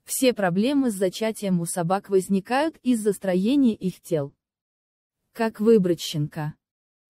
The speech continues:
Щенки французского бульдога стоят недешево, от тридцати пяти тысяч рублей до шестидесяти пяти тысяч рублей. Выбрать щенка бывает непросто.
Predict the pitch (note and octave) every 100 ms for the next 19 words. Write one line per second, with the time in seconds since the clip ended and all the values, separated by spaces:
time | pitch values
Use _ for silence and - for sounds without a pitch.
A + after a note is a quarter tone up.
0 | _ - - G#3+ G#3 - E4 C#4+ A3 G3+
1 | G#3+ G3 F#3 D#3 E3 E3 A3 C#4 G#3+ -
2 | F#3+ F#3 F#3 F#3 E3 D4+ E4+ A3+ F3 -
3 | - F3+ - F3 - F3+ - C#4 - G3+
4 | G#3+ - B3+ B3 A#3+ G3 F3+ E3+ D#3+ C#3+
5 | - _ _ _ _ _ _ F#3 G#3+ G#3
6 | A3+ - C4+ D4 D4 A#3 A#3+ - G3+ -
7 | C4 - B3+ - A#3+ G#3 F#3 E3+ D#3 C#3+
8 | - _ _ _ _ _ _ _ G#3 A#3+
9 | D#4 C#4+ C4 - D4+ D4 C4+ G3+ F#3 F#3+
10 | F#3+ G#3 G#3+ F#3+ F3 D3+ - D3+